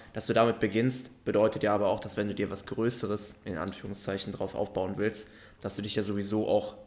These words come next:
abgekapselt davon anders aufstellen musst, auch mit einem anderen Namen, mit einem anderen Branding,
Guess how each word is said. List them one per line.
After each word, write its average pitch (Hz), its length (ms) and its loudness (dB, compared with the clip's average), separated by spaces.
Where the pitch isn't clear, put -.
abgekapselt - 680 -2
davon 104 360 2
anders 101 260 -2
aufstellen 110 460 0
musst, 107 200 -4
auch - 140 -4
mit - 180 -6
einem 98 100 -2
anderen 98 340 -2
Namen, 104 340 0
mit 98 160 -4
einem 95 80 -2
anderen 98 360 -2
Branding, 104 440 2